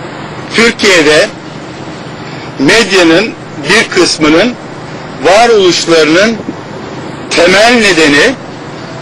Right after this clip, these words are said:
gerçeklere ve doğrulara dayanmayan, ön yargılı ve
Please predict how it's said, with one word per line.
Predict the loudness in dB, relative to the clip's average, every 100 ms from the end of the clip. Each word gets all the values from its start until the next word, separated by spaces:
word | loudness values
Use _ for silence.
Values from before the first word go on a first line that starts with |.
| -12 -12 -12 -12 -12 -12 -12 -12 -12 -2
gerçeklere | 2 4 4 2 2 2 2 4
ve | 2 4
doğrulara | 4 4 4 4 4
dayanmayan, | 4 4 4 2 2 2 -2 -14 -14 -14 -14 -14 -14 -14 -12 -12 -12 -14 -14 -12 0
ön | 2 4
yargılı | 4 4 4 2 0 0 -4 -10 -16 -14 -14 -14 -14 -14 -14 -6 0
ve | 4 4